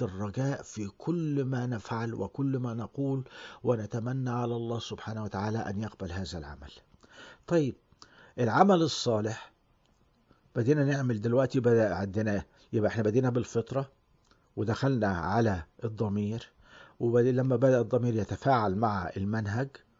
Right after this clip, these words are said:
وصلنا للعمل الصالح. طيب، العمل الصالح هيوصلنا، إذا بدأ العمل الصالح يتفاعل من المستوى الجديد دهوت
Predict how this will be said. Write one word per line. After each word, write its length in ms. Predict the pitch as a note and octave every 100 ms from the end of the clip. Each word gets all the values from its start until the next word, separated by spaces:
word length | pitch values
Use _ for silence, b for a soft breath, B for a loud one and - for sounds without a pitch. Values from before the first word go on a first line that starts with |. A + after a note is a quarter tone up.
| _
وصلنا 400 | A#2 - B2+ A#2+
للعمل 460 | G#2+ G2 G2+ G#2 F2
الصالح. 540 | - - F#2 C#2+ - B B B B B -
طيب، 340 | C#3 A#2 G#2
العمل 400 | G2+ G2 C#3 D#3
الصالح 480 | C3 - C3 A#2+ -
هيوصلنا، 560 | G#2+ G2 - C3 A#2+ A#2+
إذا 240 | B2 A2
بدأ 220 | B2 C#3+
العمل 400 | C3+ A2+ B2+ B2+
الصالح 560 | G2+ - C3 C3 C3 - B B B -
يتفاعل 840 | A2+ G2+ A2+ - E3+ C3+ A#2 D#2+ - - _ _ _ _ _ _ _ -
من 140 | D#3+
المستوى 580 | C#3+ C3 A2+ - D#3 D#3+
الجديد 420 | C3 A#2+ A2+ C3
دهوت 580 | A2+ A2 B2 C#3+ D#3 -